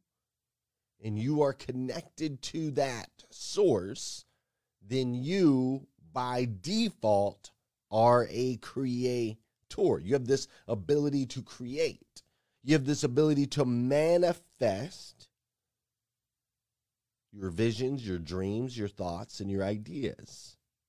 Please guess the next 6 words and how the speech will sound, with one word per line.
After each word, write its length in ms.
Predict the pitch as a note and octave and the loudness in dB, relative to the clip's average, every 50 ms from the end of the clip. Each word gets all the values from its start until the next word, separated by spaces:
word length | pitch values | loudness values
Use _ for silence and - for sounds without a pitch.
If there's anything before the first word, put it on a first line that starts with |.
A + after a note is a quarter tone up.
| _ _ _ _ _ _ _ _ _ _ _ _ _ _ _ _ _ _ _ _ _ _ _ _ _ _ _ _ _ _ _ _ _ _ _ _ _ _ _ _ _ _ _ _ _ _ _ _ _ _ _ _ _ _ _ _ _ _ - | _ _ _ _ _ _ _ _ _ _ _ _ _ _ _ _ _ _ _ _ _ _ _ _ _ _ _ _ _ _ _ _ _ _ _ _ _ _ _ _ _ _ _ _ _ _ _ _ _ _ _ _ _ _ _ _ _ _ -4
Now, 100 | G2 G2+ | -2 2
here's 260 | A2 C3+ D3 C#3 C#3 | 2 2 2 2 0
what's 140 | C#3+ - - | -4 -4 -2
powerful 400 | - E3+ D#3+ E3 D#3 - B2+ A2+ | -2 0 0 0 -2 -2 -6 -2
about 240 | F#2 F#2 E2 D#2 | -2 -2 -4 -4
that. 220 | - F2 D2+ - | -8 -10 -10 -12